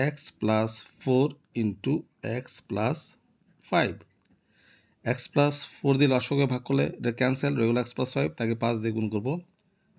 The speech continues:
five into x plus five। মাইনাস, মাইনাস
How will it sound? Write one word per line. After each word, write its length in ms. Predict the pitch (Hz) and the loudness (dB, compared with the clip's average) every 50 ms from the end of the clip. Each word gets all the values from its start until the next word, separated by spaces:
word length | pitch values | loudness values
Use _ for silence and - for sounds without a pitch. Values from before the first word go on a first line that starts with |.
| _ _ - - | _ _ -6 -2
five 240 | 113 127 131 135 120 131 | 0 0 2 2 2 2
into 340 | 131 107 - - - 117 123 143 160 - - _ _ _ _ - 113 120 139 139 | 0 0 -2 -4 -4 -2 -2 -2 -2 -6 -10 _ _ _ _ -8 -8 -6 -6 -8
x 20 | - - - - _ | -8 -12 -14 -12 _
plus 340 | - 110 110 107 113 127 139 - - - - - _ _ _ _ _ - | -6 -4 -2 -2 -2 -2 -4 -8 -12 -14 -18 -20 _ _ _ _ _ -4
five। 240 | 127 120 104 92 98 - _ _ _ _ _ _ _ _ _ _ - 104 | -2 -2 -2 -2 -6 -10 _ _ _ _ _ _ _ _ _ _ -6 -4
মাইনাস, 340 | 117 120 127 127 127 127 123 - - 117 | -2 -2 -2 -2 -2 -2 -4 -6 -4 -2
মাইনাস 400 | 113 107 104 104 104 110 135 156 | 0 0 0 0 -2 -2 -4 -4